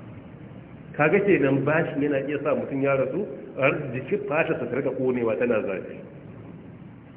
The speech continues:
Wannan dinar biyun fa a naira a yanzu, ina zaton bai wuce naira dubu ɗari biyu da hamsin ba. A naira bai wuce naira dubu ɗari biyu da hamsin ba. A riyal bai wuce riyal dubu biyu ba.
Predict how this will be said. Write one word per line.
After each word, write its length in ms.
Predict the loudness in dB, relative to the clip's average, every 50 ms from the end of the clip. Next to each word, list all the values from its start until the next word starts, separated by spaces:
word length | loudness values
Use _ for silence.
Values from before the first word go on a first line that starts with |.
| -18 -18 -18 -18 -18 -20 -20 -20 -20 -20 -20 -20 -20 -18 -6 4 6
Wannan 340 | 8 8 10 8 6 6 6
dinar 380 | 4 4 4 6 6 6 4 4
biyun 240 | 2 2 2 2
fa 160 | 0 -2 0 2
a 40 |
naira 360 | 4 4 6 6 6 6 6 4
a 80 | 4
yanzu, 340 | 2 0 0 -2 -4 -4 -6 -6 -8 -8 -4
ina 220 | 0 2 2 2 2
zaton 300 | 2 0 0 -2 -2 -2
bai 80 | 0 0
wuce 200 | 0 0 0 0
naira 360 | 0 2 2 2 2 0 0
dubu 340 | -2 -6 -4 -2 -2 -2 0
ɗari 300 | 0 -2 -2 -2 -4 -4
biyu 160 | -2 -2 -2
da 80 | -2 -2
hamsin 380 | -2 -4 -8 -10 -10 -12 -12 -12
ba. 80 | -12 -14 -14 -16 -18 -18 -20 -20 -20 -20 -20 -20 -20 -20 -20 -20 -20 -20 -20 -18 -18 -18 -18 -18 -18 -18 -18 -18 -18 -20 -20 -20 -20 -20 -20 -18 -18 -16 -4 0
A 80 | 2 4
naira 480 | 6 6 6 6 6 6 4 2 0
bai 140 | 0 -2 -2
wuce 220 | -2 -4 -4 -4 -4
naira 460 | -2 0 0 0 2 2 2 0 0 -2 -2
dubu 320 | -4 -4 -4 -4 -4 -6 -6
ɗari 300 | -4 -4 -4 -2 -2 -2 -2
biyu 160 | -4 -4 -4
da 100 | -4 -4 -6
hamsin 400 | -6 -10 -10 -10 -12 -10 -10 -8
ba. 80 | -10 -10 -12 -14 -16 -18 -18 -18 -20 -20 -20 -20 -20 -18 -18 -18 -18 -18 -18 -18 -18 -18 -18 -18 -18 -18 -18 -8 0 2
A 80 | 4 4
riyal 360 | 6 6 6 6 6 6 4
bai 120 | 2 2
wuce 240 | 2 2 2 2 0
riyal 320 | 0 2 2 2 2 2
dubu 300 | 2 -2 -2 -4 -4 -6 -6
biyu 160 | -4 -4 -4
ba. 120 | -4 -6